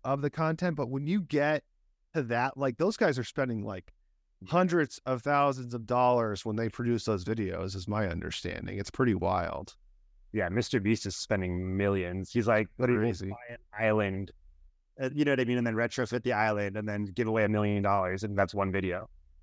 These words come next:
Speaker 2: And, like, yeah, no, his, his operation is, like, next level. It's, it's been super interesting to kinda see his, like, whole, I've been following him for, like, a couple of years or whatever, and it's just been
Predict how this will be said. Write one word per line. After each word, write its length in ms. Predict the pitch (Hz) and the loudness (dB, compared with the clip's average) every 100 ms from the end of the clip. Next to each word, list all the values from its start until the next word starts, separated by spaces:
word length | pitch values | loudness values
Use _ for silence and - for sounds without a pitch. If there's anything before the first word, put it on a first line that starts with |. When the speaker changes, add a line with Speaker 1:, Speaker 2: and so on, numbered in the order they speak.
| _ | _
Speaker 2:
And, 100 | 110 | 0
like, 320 | 113 92 90 - _ | 2 2 0 -8 _
yeah, 300 | 113 107 90 | -2 0 0
no, 140 | 98 | -2
his, 260 | 98 131 127 | 0 0 2
his 180 | 143 147 | 2 4
operation 540 | 135 - 120 110 113 | 4 4 2 2 0
is, 140 | 104 95 | -2 -2
like, 220 | 98 95 | -4 -4
next 460 | 104 107 104 - - | -4 -2 -2 -4 -2
level. 340 | 101 98 98 | 0 0 -2
It's, 240 | 98 - 104 | -4 -6 -16
it's 180 | - - - - - _ _ | -20 -20 -20 -20 -20 _ _
been 160 | 143 127 | 4 6
super 220 | 143 120 | 4 4
interesting 360 | 110 - 110 104 | 2 0 0 0
to 60 | |
kinda 220 | 101 104 | 2 -2
see 240 | 95 - 101 | -2 -2 0
his, 240 | 101 95 | 0 0
like, 200 | 101 95 | 0 -2
whole, 360 | - 101 98 90 - _ - - - - | -2 -2 -2 -4 -10 _ -20 -20 -8 0
I've 100 | 117 | 0
been 160 | 107 | 2
following 260 | - 113 107 | 4 6 6
him 60 | |
for, 100 | 107 | 2
like, 80 | 107 | 0
a 20 | |
couple 220 | 98 107 101 | 0 -2 0
of 60 | |
years 180 | 98 95 | -2 -2
or 40 | |
whatever, 280 | 95 90 90 | -2 -2 -4
and 80 | 92 | -6
it's 80 | 90 | -6
just 240 | 98 - | -8 -6
been 180 | 98 87 | -4 -4